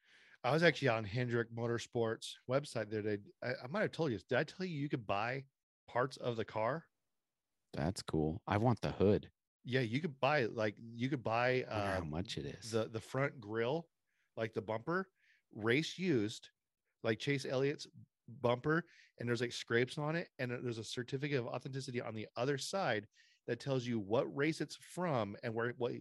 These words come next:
Speaker 1: what he placed. And I
Speaker 2: How
Speaker 1: think it
Speaker 2: much
Speaker 1: was
Speaker 2: are
Speaker 1: going
Speaker 2: they?
Speaker 1: for a thousand.
Speaker 2: Dude, I'd do that and put it, like, above where I'm gonna have a bar area.
Speaker 1: Yeah, this guy put it in, in,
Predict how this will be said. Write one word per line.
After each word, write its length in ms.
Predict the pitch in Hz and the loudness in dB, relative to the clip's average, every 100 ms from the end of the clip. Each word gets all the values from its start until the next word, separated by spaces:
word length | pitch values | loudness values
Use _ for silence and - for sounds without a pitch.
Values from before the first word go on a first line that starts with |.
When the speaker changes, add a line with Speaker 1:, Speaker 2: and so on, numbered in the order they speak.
| - | -2
Speaker 1:
what 140 | 123 | -2
he 120 | 117 | -2
placed. 560 | 117 - 151 110 95 - _ - - _ _ - | -6 -2 2 2 0 -8 _ -20 -20 _ _ -4
And 80 | 113 | -2
I 80 | 110 | 2
Speaker 2:
How 100 | 110 | 4
Speaker 1:
think 140 | 107 | 4
it 40 | 131 | 4
Speaker 2:
much 80 | 117 | 2
Speaker 1:
was 120 | 110 | 0
Speaker 2:
are 40 | |
Speaker 1:
going 140 | - 113 | 0 -2
Speaker 2:
they? 40 | |
Speaker 1:
for 220 | 110 101 92 - _ - | 0 -2 -2 -14 _ -8
a 80 | 101 - | -6 0
thousand. 500 | 104 120 147 196 214 _ _ _ _ _ _ _ _ _ _ _ _ _ - | 2 2 0 -4 -8 _ _ _ _ _ _ _ _ _ _ _ _ _ -8
Speaker 2:
Dude, 200 | 101 87 | -4 0
I'd 200 | 92 101 | 2 2
do 180 | 95 92 | 6 6
that 260 | 90 98 - | 6 4 2
and 180 | 92 78 | -2 2
put 160 | 98 | 2
it, 140 | 98 90 | 2 0
like, 300 | 87 - - _ _ _ _ - | -4 -6 -20 _ _ _ _ -8
above 400 | 95 101 95 95 | 0 2 2 2
where 160 | 92 | 2
I'm 160 | 90 90 | 2 2
gonna 160 | 85 82 | 0 0
have 200 | 90 80 | -2 -4
a 60 | |
bar 360 | 80 82 80 78 | 0 4 4 4
area. 420 | 82 76 71 78 _ _ _ - | 0 0 -4 -8 _ _ _ -8
Speaker 1:
Yeah, 540 | 120 101 98 107 101 - - - 196 | -6 -4 -2 -2 -2 -4 -14 -12 0
this 160 | 151 156 | 2 4
guy 160 | 180 | 4
put 220 | - 151 | 4 4
it 200 | 139 127 - 143 | 4 2 -2 0
in, 160 | 123 | 0
in, 220 | 135 127 | 0 -4